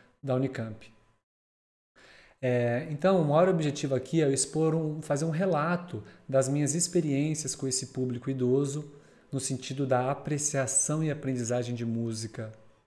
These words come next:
através do violão na era digital, utilizando como base duas oficinas que eu já ministrei no programa Universidade da Unicamp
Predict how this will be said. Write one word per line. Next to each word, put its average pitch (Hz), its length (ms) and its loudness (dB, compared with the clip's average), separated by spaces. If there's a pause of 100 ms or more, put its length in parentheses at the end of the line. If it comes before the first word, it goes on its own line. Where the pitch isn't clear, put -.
(160)
através 127 400 0
do 131 80 0
violão 120 460 0
na 117 120 -2
era 120 220 -2
digital, 139 720 -4 (400)
utilizando 160 440 2
como 165 180 0
base 151 540 4 (240)
duas 175 380 4
oficinas 156 600 0
que - 60 -6
eu 139 80 0
já 135 120 -2
ministrei 131 800 -2 (320)
no 139 80 -4
programa 127 460 2
Universidade 131 800 0
da 110 80 -4
Unicamp 123 580 -6